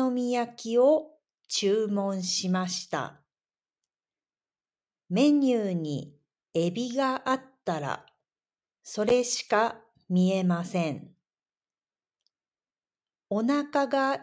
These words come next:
いっぱいになりましたが、たくさん話すことがあったので、デザートも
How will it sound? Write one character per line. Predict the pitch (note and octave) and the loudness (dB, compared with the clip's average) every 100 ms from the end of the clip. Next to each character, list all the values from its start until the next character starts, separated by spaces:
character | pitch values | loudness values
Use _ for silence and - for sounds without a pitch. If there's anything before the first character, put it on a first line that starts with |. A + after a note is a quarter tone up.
| - | -6
い | F#3 | -10
っ | - _ - | -10 _ -4
ぱ | C#4 | 0
い | C#4 C4+ | 0 0
に | C4+ C4 B3 | 2 2 2
な | A#3+ A#3+ | -2 -4
り | B3 | -4
ま | A#3+ B3 B3+ | -4 -4 -4
し | - - | -8 -4
た | F3 E3 | -4 -2
が、 | D3+ C#3 - _ _ _ _ _ _ _ _ _ | -4 -6 -12 _ _ _ _ _ _ _ _ _
た | - F3+ | -8 -8
く | F3+ | -8
さ | - - C4+ C#4 | -10 -2 0 0
ん | C#4 - _ _ | -2 -8 _ _
話 | - - A3+ B3+ C4+ - | -12 -6 -2 0 -2 -2
す | G#3 | -4
こ | F#3+ - F#3 | -2 -2 -2
と | F#3 F3 | 2 0
が | E3+ D3+ - - | 0 -6 -6 -4
あ | A3 | -6
っ | - _ - | -6 _ -6
た | F#3 | -2
の | F3 D#3+ | -2 -4
で、 | D3 C#3 C3+ - _ _ _ _ _ _ _ _ _ | -4 -4 -4 -8 _ _ _ _ _ _ _ _ _
デ | F#3 F#3+ | 0 2
ザ | D4 D#4+ D4 | 2 2 0
ー | D4 | 2
ト | F#3+ | 2
も | E3 D3+ B2+ - | 2 -2 -4 -8